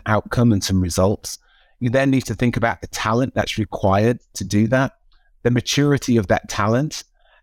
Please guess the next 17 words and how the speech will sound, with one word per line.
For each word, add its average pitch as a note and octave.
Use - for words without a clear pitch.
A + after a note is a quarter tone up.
and B2+
then C3
the B2
skills D3+
that G#2
need A#2
to -
be A2+
transferred A2+
in A2
moving A#2
from A2
one G#2+
place G#2
to G2
another. G2+
So A2+